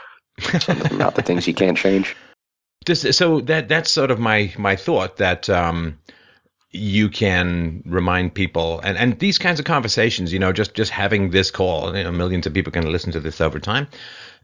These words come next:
Speaker 2: and painting the portrait of what life is like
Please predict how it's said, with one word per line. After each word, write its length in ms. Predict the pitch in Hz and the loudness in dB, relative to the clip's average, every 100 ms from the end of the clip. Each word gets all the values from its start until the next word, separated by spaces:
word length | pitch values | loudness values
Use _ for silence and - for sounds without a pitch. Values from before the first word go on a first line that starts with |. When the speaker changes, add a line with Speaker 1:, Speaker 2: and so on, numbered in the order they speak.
| - | -4
Speaker 2:
and 500 | 107 101 98 92 - - _ _ _ _ _ _ _ _ _ _ _ _ _ _ _ _ _ _ - | 0 2 2 0 -2 -10 _ _ _ _ _ _ _ _ _ _ _ _ _ _ _ _ _ _ -2
painting 420 | 151 190 190 165 | 2 2 4 4
the 80 | 123 | 2
portrait 440 | - 160 - 120 | 0 -2 0 0
of 100 | 101 | 2
what 180 | 107 113 | -2 -2
life 260 | 110 110 107 | 0 0 0
is 100 | 104 | 0
like 340 | 98 95 | 0 0